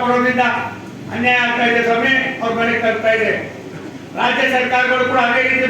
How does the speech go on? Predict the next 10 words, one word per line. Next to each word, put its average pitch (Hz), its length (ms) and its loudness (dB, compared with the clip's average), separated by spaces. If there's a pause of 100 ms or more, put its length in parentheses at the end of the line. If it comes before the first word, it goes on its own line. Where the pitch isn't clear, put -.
ಮಾಡಿದೆ 262 320 0
ಆದ್ರೆ 285 220 0 (720)
ಬಹುತೇಕ 240 380 0 (100)
ಭ್ರಷ್ಟಾಚಾರ 220 500 2 (140)
ನಿಂತೇ 214 320 -4
ಹೋಗ್ತದೆ, 196 360 -2 (1200)
ಅವ್ರವ್ರ 262 320 2
ಅಕೌಂಟ್ 285 360 2
ದುಡ್ಡು 277 200 0
ಹೋಗ್ಬೇಕಾಯ್ತದೆ. 277 680 2